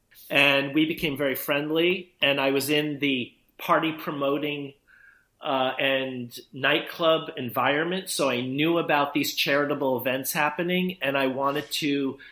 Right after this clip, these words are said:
meet people, network, and give back.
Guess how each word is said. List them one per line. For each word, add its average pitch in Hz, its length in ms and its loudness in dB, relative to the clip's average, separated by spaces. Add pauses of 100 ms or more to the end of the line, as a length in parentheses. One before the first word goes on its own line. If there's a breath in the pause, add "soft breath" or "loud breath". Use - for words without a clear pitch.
(120 loud breath)
meet 147 520 0
people, 180 560 0
network, 156 720 0 (120)
and 135 240 -4
give 143 300 -2
back. 151 480 2